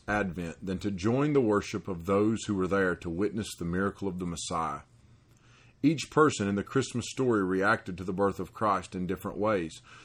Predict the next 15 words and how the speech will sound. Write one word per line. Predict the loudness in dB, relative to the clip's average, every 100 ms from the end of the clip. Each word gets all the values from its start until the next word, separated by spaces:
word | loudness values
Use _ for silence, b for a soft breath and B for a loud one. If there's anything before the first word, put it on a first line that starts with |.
| B
Some | 2 2 4
worshiped, | 4 2 0 -6 -6 -20 b b -8
and | -6
some | -2 0 0
planned | -2 -4 -4 -4
murder. | -2 0 0 -4 -8 -20 -20 _ b b -12
The | -10
contrast | -2 0 2 2 4 4 2 -6
provided | -4 0 2 2 2
by | 0 -2
the |
gospel | -2 -2 -4 -2 0
writers | 2 0 -2 -6 -8
is | -8 -8
staggering. | -4 -2 -2 -6 -10